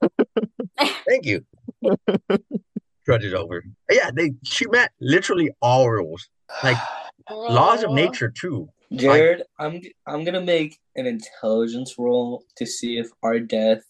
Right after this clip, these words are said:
Speaker 4: realizes that, like, when he said all rules, it also means, like, the rules he's learning to follow.
Speaker 1: Sure. Let's,
Speaker 4: Okay.
Speaker 1: let's get an
Speaker 4: Uh, what do you
Speaker 1: insight
Speaker 4: think?
Speaker 1: check for that.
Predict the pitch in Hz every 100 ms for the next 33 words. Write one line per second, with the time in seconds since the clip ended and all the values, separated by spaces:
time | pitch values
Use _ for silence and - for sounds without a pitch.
0 | _ - 107 113 117 113 113 110 113 113
1 | 113 110 107 101 - 92 95 - - 107
2 | 98 98 98 _ - 139 151 139 - 123
3 | 127 120 113 117 120 127 135 135 113 107
4 | 107 - 123 113 110 113 107 101 98 104
5 | 107 110 107 101 - 101 101 107 110 117
6 | - 117 120 123 127 - _ - 415 165
7 | - _ - 147 - - - - - -
8 | _ - - 269 202 180 233 131 - 131
9 | 107 - 113 - -